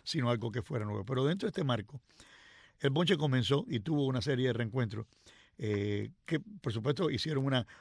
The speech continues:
un programa de trabajo. Eh, y, y el primero de este grupo de estudiantes, eh, vino de La Víbora y después vino de La Habana. Y vinieron convoyados por un historiador,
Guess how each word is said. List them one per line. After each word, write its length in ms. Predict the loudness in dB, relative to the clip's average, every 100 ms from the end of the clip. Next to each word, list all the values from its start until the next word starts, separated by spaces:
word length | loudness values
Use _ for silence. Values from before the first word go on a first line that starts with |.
| -4
un 120 | -2
programa 400 | 2 4 4 4
de 60 | 2
trabajo. 440 | 0 0 -2 -6 _ _ -20 -20 _
Eh, 380 | -4 0 0 -2 -4 -6 -4
y, 260 | -6 -4 -4
y 40 |
el 80 | -2
primero 480 | 0 6 6 6 2
de 160 | -6
este 200 | -6 -2
grupo 260 | -2 0 -4
de 20 |
estudiantes, 500 | -2 0 2 0 -6 _ -20 -20 -8
eh, 260 | -2 -2 -4 -2
vino 300 | -2 0 -2
de 180 | -2
La 100 | -2
Víbora 320 | 0 0 2 2
y 40 |
después 220 | 0 -2
vino 140 | -2 0
de 60 |
La 60 | 2
Habana. 280 | 2 2 0 -8 -20 -8
Y 60 | 0
vinieron 240 | 0 0
convoyados 380 | 0 4 6 6
por 140 | 4
un 220 | 0 0 -2
historiador, 520 | -2 2 4 4